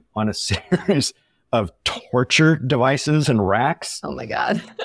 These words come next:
Speaker 2: <laughs> I can picture them now. I know exactly which ones you're talking about.
Speaker 1: And, and he, he stretched me out, because what happened is I got the injuries and then I pushed through the pain,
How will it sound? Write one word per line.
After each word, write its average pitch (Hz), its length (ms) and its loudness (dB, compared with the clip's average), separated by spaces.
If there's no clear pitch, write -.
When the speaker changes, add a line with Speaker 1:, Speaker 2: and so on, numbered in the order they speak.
Speaker 2:
<laughs> - 320 -8
I 190 80 0
can 202 180 0
picture 190 280 -2
them 156 120 2
now. 151 280 2
I 143 120 2
know 156 120 2
exactly 156 340 -2
which 165 140 -2
ones 147 160 -4
you're 143 80 -6
talking 135 320 -4
about. 123 320 -6
Speaker 1:
And, 143 220 0
and 135 180 2
he, 127 680 4
he 120 260 0
stretched - 1120 -4
me 120 560 0
out, 101 380 -2
because 127 340 0
what 120 140 4
happened 135 680 -2
is 113 460 0
I 107 100 -2
got 117 200 0
the 165 120 2
injuries 117 460 0
and 123 400 0
then 123 160 2
I 117 100 2
pushed - 440 -2
through 131 140 2
the 131 80 0
pain, 104 520 -2